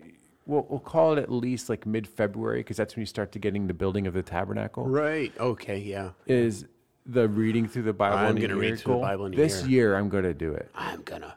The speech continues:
Speaker 2: yeah.
Speaker 1: Yeah, I'm gonna, I'm gonna be part of a re-, I'm gonna, I'm gonna read my Bible. And you,
Speaker 2: Yeah.
Speaker 1: some, you might go out and get yourself, like, a brand new, like, version that you don't
Speaker 2: Ooh,
Speaker 1: already
Speaker 2: yeah,
Speaker 1: own.
Speaker 2: yeah.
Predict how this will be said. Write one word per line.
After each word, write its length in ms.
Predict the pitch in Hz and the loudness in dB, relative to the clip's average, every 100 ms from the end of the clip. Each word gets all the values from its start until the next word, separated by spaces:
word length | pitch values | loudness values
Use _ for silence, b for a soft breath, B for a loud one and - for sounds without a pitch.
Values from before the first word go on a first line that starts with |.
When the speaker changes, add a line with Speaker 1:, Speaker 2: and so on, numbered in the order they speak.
| _ | _
Speaker 2:
yeah. 80 | - | -4
Speaker 1:
Yeah, 180 | 107 98 - | -4 -4 -10
I'm 120 | - 117 | -8 -4
gonna, 240 | 123 98 - | -2 -2 -2
I'm 100 | 117 | -2
gonna 180 | 123 | 2
be 80 | 98 | 0
part 340 | 92 - 104 98 | -2 -2 0 0
of 60 | |
a 80 | 82 | -2
re-, 300 | 73 80 104 - | -4 -4 -6 -2
I'm 120 | 131 | 0
gonna, 260 | 131 98 87 - | 2 2 -2 0
I'm 220 | 117 139 | 2 4
gonna 180 | 113 95 | 2 0
read 220 | 80 87 | 0 -4
my 200 | 85 80 | -2 -4
Bible. 400 | 82 82 80 82 | -4 -6 -6 -4
And 120 | - 113 | -2 -2
you, 60 | 135 | -4
Speaker 2:
Yeah. 60 | |
Speaker 1:
some, 220 | - 139 139 | -6 -6 -2
you 140 | 147 | 0
might 220 | 139 139 135 | 2 2 -2
go 140 | 110 | -2
out 220 | 95 107 | -2 -2
and 100 | 120 | -4
get 200 | 104 104 | -6 -6
yourself, 380 | 117 104 117 107 | -8 -8 -8 -6
like, 140 | 104 98 | -8 -6
a 100 | 92 | -6
brand 480 | 80 95 90 95 95 | -4 -4 -4 -4 -4
new, 260 | 95 95 | -4 -4
like, 220 | 95 87 82 | -4 -6 -4
version 540 | 80 85 82 104 110 | -4 -4 -4 -6 -8
that 140 | 107 | -8
you 60 | 92 | -4
don't 160 | 92 95 | 0 0
Speaker 2:
Ooh, 40 | |
Speaker 1:
already 220 | 90 87 87 | 0 -4 -4
Speaker 2:
yeah, 160 | 123 85 | -4 -4
Speaker 1:
own. 320 | 92 101 98 | -6 -6 -6
Speaker 2:
yeah. 200 | 98 | -6